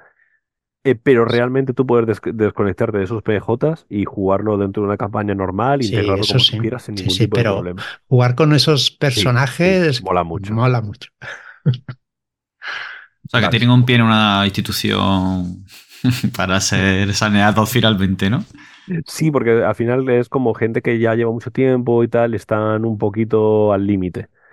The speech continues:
Speaker 2: Mm.
Speaker 1: Y además juega con eso. O sea, es una campaña que juega con eso, con el, "Hostias, si estamos tan jodidos, ¿por qué no,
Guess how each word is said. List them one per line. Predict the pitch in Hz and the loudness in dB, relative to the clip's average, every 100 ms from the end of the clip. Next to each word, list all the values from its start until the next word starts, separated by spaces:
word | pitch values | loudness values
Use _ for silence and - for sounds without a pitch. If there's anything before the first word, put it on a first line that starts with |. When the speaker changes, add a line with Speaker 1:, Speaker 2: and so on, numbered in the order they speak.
| - - | -12 -4
Speaker 2:
Mm. | 120 | -2
Speaker 1:
Y | 135 | 0
además | 110 107 117 - | 2 2 0 -4
juega | - 131 120 98 | -2 0 0 -2
con | 95 104 | -2 -4
eso. | 110 95 | -4 -8
O | 117 | -10
sea, | - | -8
es | 98 | -6
una | 110 110 | -6 -4
campaña | 107 113 117 | -4 -4 -4
que | |
juega | 110 120 117 | -2 0 0
con | 92 107 | 0 -2
eso, | - 95 | -2 -4
con | 95 | -2
el, | 92 90 - - - _ | -2 -4 -12 -20 -20 _
"Hostias, | - 113 113 _ _ _ _ _ _ _ | -2 -2 -2 _ _ _ _ _ _ _
si | - 110 | -4 -4
estamos | - 143 170 | -2 -4 -2
tan | 160 | -4
jodidos, | 104 107 95 117 214 | -4 -2 0 0 -2
¿por | - 90 | -6 -12
qué | - 92 | -6 -4
no, | 110 143 104 110 | 0 0 -2 -4